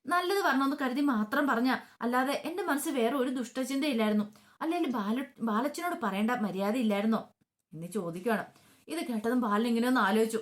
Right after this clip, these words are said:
ഇവള് പറഞ്ഞത് ശരിയാണല്ലോ. ഉം. പെട്ടെന്ന് ബാലൻ പറഞ്ഞു,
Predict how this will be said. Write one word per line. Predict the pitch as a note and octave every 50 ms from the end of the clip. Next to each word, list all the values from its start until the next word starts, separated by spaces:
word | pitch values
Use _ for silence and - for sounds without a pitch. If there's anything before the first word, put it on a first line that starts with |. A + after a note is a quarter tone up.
| - - -
ഇവള് | D3+ D3+ E3
പറഞ്ഞത് | E3+ G3 G3 G3 G#3 A3+
ശരിയാണല്ലോ. | A3 - C4+ A3 A3+ C4+ C4 A#3+ B3 B3+ C4+ B3+ G#3 - - - _ _ _ _ _ _ -
ഉം. | - A#3 A#3+ - - _ - - _ _ _ _ _ _ _
പെട്ടെന്ന് | F4+ F4+ - - F#4
ബാലൻ | E4 D#4 C4 B3 C4 C4+
പറഞ്ഞു, | C4+ C4 A3+ B3+ B3